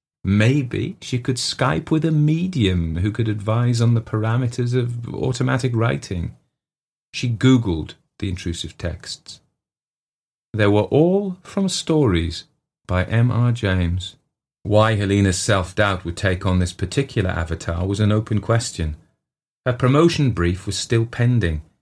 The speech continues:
It seemed to her that this aberration was a marker of professional stress. M R James, uh, she assumed, would certainly not have approved her full professorship.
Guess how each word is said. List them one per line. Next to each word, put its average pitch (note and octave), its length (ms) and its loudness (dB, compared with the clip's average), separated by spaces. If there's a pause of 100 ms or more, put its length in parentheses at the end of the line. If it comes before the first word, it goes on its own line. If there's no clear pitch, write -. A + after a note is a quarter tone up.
(320)
It B2+ 140 0
seemed G3 380 0
to D#3 80 2
her C3 240 4
that G2 160 -4
this A#2 180 -2
aberration A#2 720 2
was F2+ 140 -2
a G2 60 2
marker G#2+ 480 0
of E2+ 140 -8
professional F#2+ 520 -4
stress. B2 640 -4 (600)
M G2+ 200 2
R F2 180 2
James, A2 560 2
uh, A#1+ 140 -8
she F2 200 -6
assumed, E2+ 600 -2
would A2 140 -8
certainly C#3 520 -2
not G2+ 400 0
have - 100 -14
approved E2 420 -8
her E2+ 100 -6
full - 240 -8
professorship. - 720 -8